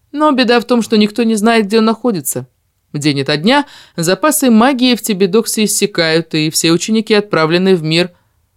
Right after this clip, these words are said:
лопухиоидов. Таня Гроттер и Баба Ягун оказываются в семействе Дурневых, но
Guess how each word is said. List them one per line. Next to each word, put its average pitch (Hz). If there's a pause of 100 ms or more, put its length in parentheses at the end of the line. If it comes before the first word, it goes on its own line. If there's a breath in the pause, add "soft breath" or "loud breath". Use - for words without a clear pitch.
(140)
лопухиоидов. 165 (680)
Таня 151
Гроттер 175
и 151 (260 soft breath)
Баба 160
Ягун 156
оказываются 208
в 202
семействе 151
Дурневых, 285
но 240